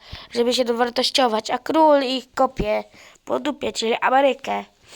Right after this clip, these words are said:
Czy Turcy właśnie przeżywają na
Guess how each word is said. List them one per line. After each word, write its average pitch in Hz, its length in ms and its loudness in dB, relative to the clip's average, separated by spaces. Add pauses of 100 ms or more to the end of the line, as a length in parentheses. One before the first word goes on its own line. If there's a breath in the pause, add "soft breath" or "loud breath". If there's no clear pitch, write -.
(4000 loud breath)
Czy 196 160 -10 (420)
Turcy 277 720 -2
właśnie 240 680 -8
przeżywają 269 680 -6
na 269 180 -10